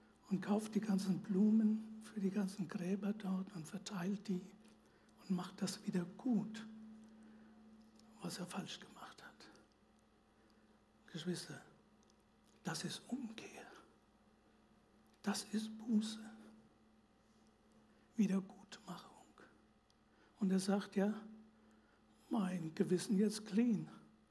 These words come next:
Also mein Gewissen ist jetzt rein. Jetzt lacht er drüber" und so weiter. Und hat ihm gemerkt, die Leute haben ihm das gar nicht so, ja, jetzt so übel genommen. Und da seht ihr, mit welchen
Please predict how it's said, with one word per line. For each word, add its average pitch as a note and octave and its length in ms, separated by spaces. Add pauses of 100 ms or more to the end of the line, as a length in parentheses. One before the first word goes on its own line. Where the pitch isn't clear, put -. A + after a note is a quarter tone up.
Also F3 280
mein F3+ 200
Gewissen F#3 400
ist - 140
jetzt G#3+ 280
rein. G#3 260 (1600)
Jetzt - 340 (340)
lacht G#3+ 320
er A3 80
drüber" D#3+ 540
und D#3+ 120
so D#3 160
weiter. D3+ 400 (1400)
Und E3 160
hat E3+ 160
ihm F3 200
gemerkt, F#3 420
die F#3+ 60
Leute F#3 360
haben F#3+ 120
ihm F#3+ 140
das F#3 180
gar G3 160
nicht F#3 160
so, F3 340 (840)
ja, E3 180
jetzt D#3+ 260
so F3+ 180
übel E3+ 280
genommen. E3+ 380
Und D#3+ 140
da D3 80
seht - 240
ihr, F#3 60
mit E3+ 220
welchen E3+ 320